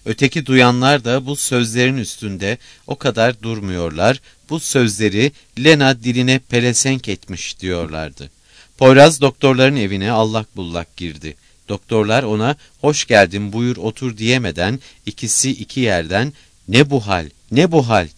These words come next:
dediler. Poyraz doktorların gösterdikleri koltuğa oturdu. Lena'yı anlatmaya başlamışken içeriye nişancı girdi. Nişancı da bir tuhaftı. "Ne oldu nişancı, sana ne oldu?" diye sordu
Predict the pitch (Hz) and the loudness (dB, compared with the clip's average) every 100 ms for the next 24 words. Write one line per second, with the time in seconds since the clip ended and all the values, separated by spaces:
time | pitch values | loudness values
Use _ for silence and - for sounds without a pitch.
0 | _ 87 82 82 78 - _ - _ 117 | _ -12 -12 -14 -14 -16 _ -20 _ 4
1 | 120 127 156 - - 123 - 127 120 123 | 6 6 4 -2 -4 -4 0 0 2 0
2 | 135 120 104 113 104 98 - 101 104 101 | -2 -4 -2 -2 -2 -4 -10 -10 -10 -12
3 | 90 98 92 82 - 78 73 123 - - | -10 -8 -8 -8 -12 -14 -10 -12 -12 -20
4 | _ 107 139 135 101 104 98 95 92 - | _ 0 2 2 -2 -2 -4 -6 -8 -10
5 | 98 92 95 - 104 101 - - 101 120 | -10 -8 -8 -8 -8 -8 -8 -6 -6 -8
6 | 90 - 98 95 117 120 - 104 101 95 | -10 -10 -10 -6 -6 -6 -8 -8 -8 -10
7 | 92 90 78 82 - - - - 104 127 | -12 -14 -14 -16 -18 -20 -18 -6 0 4
8 | 127 127 143 139 123 131 - 113 110 - | 4 2 -2 -4 -4 -8 -8 -6 -6 -6
9 | - 82 - - - 110 165 156 127 117 | -12 -16 -16 -20 -4 4 6 6 2 -2
10 | - 127 123 107 85 - _ - - 113 | -2 -2 -2 -4 -6 -10 _ -6 -2 0
11 | 120 95 104 131 104 78 78 - - _ | 0 -2 -2 -2 -4 -8 -12 -14 -18 _
12 | _ 92 90 110 - - - - 131 120 | _ -8 -4 -6 -8 -16 -20 -2 0 0
13 | 110 101 | -2 -12